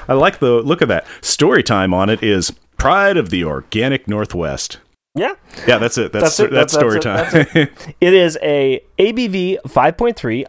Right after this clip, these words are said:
Speaker 2: I B U ten, and it has, it's a pale ale with hops of Cascade and El Dorado.
Speaker 1: Wow, that is hoppy smelling. Kinda citrusy, too.
Speaker 2: Yeah, like I said, it is a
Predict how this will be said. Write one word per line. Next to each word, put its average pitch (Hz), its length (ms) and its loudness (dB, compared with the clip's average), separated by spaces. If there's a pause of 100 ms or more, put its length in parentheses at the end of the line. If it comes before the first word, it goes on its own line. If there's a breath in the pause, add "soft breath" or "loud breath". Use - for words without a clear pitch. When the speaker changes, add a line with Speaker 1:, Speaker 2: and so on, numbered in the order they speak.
Speaker 2:
I 117 140 2
B 143 120 -4
U 131 320 -2 (200)
ten, 135 520 -2 (360 loud breath)
and 143 180 -2
it 139 100 -2
has, 135 340 0 (560)
it's 135 160 -2
a 123 40 -14
pale 185 320 0
ale 139 300 2 (100)
with 113 140 -8
hops - 500 2
of 127 300 -2
Cascade 208 640 -4
and 127 300 -6
El 175 160 -2
Dorado. 135 600 -2 (520)
Speaker 1:
Wow, 117 320 0
that 101 260 -4
is 101 280 -4
hoppy 87 280 -6
smelling. 73 360 -8
Kinda 233 240 -4
citrusy, - 480 -8
too. 90 200 -8 (240)
Speaker 2:
Yeah, 175 180 -4 (200)
like 220 120 -2
I 233 40 0
said, 160 260 -4 (300 loud breath)
it 247 140 0
is 233 160 -2
a 160 240 0